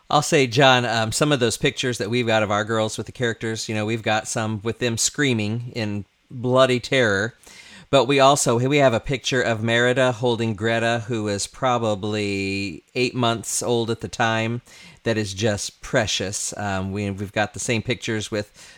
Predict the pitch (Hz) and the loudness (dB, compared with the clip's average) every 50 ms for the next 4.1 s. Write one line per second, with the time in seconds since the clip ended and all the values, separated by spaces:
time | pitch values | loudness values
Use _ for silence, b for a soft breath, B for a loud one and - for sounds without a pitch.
0 | B B - 113 110 104 107 107 117 117 - - - - 123 - - 113 107 104 | B B -2 -2 0 0 0 0 0 -2 -2 -4 -4 -4 -4 -4 -2 -2 -2 -2
1 | 101 - - 135 127 123 110 117 117 113 113 110 110 113 - - - - - - | -2 -2 0 2 2 2 2 2 2 2 0 -2 -4 -4 -2 -2 -2 -2 -4 -6
2 | - - 117 113 - - - - 104 101 104 101 120 123 120 117 117 110 - 73 | -6 -6 -4 -4 -4 -6 -4 -4 -2 -2 0 2 2 2 4 4 2 0 -2 -4
3 | 104 101 98 101 95 - 139 120 - - - - - 117 131 135 120 101 104 98 | -4 -4 -4 -4 -2 0 0 0 0 -2 -4 -6 -2 2 2 2 2 2 0 -2
4 | 95 95 | -2 -4